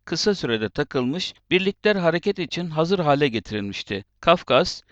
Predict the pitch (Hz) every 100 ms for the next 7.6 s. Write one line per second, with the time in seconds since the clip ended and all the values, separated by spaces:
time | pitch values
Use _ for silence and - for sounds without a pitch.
0 | - 180 214 - 131 - 156 196 - 143
1 | 113 120 117 127 - 143 143 135 120 107
2 | 104 131 160 170 175 180 190 - - _
3 | 143 - - 170 185 208 - 170 170 165
4 | 160 156 175 139 131 123 170 - 135 147
5 | 135 107 107 101 - - 101 - - 180
6 | - 240 - 156 160 165 185 180 151 -
7 | 139 127 127 113 90